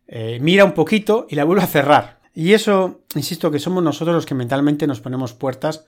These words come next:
y cuantas menos nos pongamos personalmente, personalmente, ¿eh? Cada uno que ponga las que quiera, que si eso le hace feliz,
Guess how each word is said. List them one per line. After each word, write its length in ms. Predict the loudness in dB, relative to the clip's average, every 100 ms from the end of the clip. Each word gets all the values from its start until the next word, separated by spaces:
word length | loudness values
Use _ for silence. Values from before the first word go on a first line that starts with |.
| _ -14
y 160 | -10
cuantas 420 | -6 -4 -4 -4
menos 280 | 0 0 0
nos 140 | -2 -6
pongamos 540 | -6 -4 -2 -2 -4
personalmente, 720 | -10 -10 -6 -6 -6 -6 -8
personalmente, 640 | -8 0 2 2 -2 -4 -4
¿eh? 120 | -6
Cada 200 | -8 -2
uno 160 | 0 0
que 100 | -2
ponga 200 | -2 -2
las 140 | -2
que 100 | -6
quiera, 240 | -4 -4 -4
que 120 | -8
si 140 | -12
eso 220 | -10 -6
le 60 | -6
hace 160 | -8 -10
feliz, 400 | -6 -2 -2